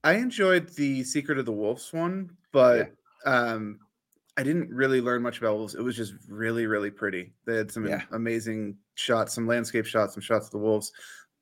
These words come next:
Speaker 1: But in terms of, like, a documentary about learning things, uh, I learned that they don't like cameramen,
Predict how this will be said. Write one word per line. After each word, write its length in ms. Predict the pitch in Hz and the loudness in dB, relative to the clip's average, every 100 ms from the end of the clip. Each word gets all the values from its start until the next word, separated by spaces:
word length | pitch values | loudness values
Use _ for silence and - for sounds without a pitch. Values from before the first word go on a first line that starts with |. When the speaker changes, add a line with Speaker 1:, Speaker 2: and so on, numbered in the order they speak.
| _ | _
Speaker 1:
But 380 | 127 120 104 - _ _ _ _ _ _ _ _ - - _ - | 8 10 8 0 _ _ _ _ _ _ _ _ -20 -20 _ 0
in 120 | 139 | 4
terms 240 | 165 156 | 6 6
of, 60 | 135 | 6
like, 120 | 117 | 4
a 60 | 113 | 4
documentary 580 | 117 113 101 101 113 123 | 0 0 -2 -2 0 0
about 280 | 110 92 | 0 0
learning 320 | 92 98 117 131 | 0 -2 -2 -2
things, 540 | 151 156 151 - - _ - _ _ _ | 0 0 -4 -8 -12 _ -20 _ _ _
uh, 320 | 117 110 107 98 | -2 0 0 4
I 100 | 123 | 6
learned 320 | 139 156 160 | 8 8 6
that 100 | 143 | 2
they 120 | 143 | 4
don't 200 | 135 135 | 4 4
like 180 | 113 123 | 2 0
cameramen, 540 | - 131 135 113 98 | 0 -4 -2 -4 -6